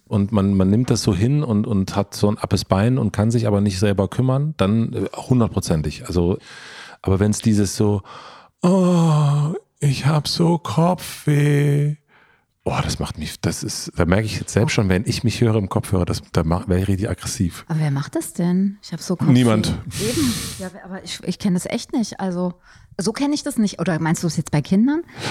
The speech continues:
Speaker 1: Ich ke-, kenn es aus näheren Familien, äh, <laughs> Zusammengehörigkeiten. Ja, ich kenn
Speaker 2: Mhm.
Speaker 1: Jammern.
Speaker 2: Also du meinst Jammer für dich selbst?
Speaker 1: Also ich selbst, wenn,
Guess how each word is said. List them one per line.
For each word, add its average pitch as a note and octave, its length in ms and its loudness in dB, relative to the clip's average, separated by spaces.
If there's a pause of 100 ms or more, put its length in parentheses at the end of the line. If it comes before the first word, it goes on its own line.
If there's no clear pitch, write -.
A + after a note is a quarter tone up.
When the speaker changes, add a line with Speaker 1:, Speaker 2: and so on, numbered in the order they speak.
(140)
Speaker 1:
Ich - 140 -4 (120)
ke-, - 120 -2 (220)
kenn G2 260 4
es - 160 2
aus - 160 0
näheren G2 300 4
Familien, F2 640 2 (320)
äh, - 80 -4 (500)
<laughs> F#2+ 40 0 (680)
Zusammengehörigkeiten. E2+ 1040 2 (540)
Ja, E2+ 220 2 (260)
ich F3+ 140 -2
kenn G2 280 4
Speaker 2:
Mhm. G2+ 40 0
Speaker 1:
Jammern. E2+ 640 0
Speaker 2:
Also E3+ 180 -2
du F#3 60 0
meinst F3+ 280 -2
Jammer F#3 200 0
für F3+ 160 -4
dich E3 180 -6
selbst? G3 540 -8 (360)
Speaker 1:
Also - 180 2
ich - 140 2
selbst, B2 360 2
wenn, B2+ 360 2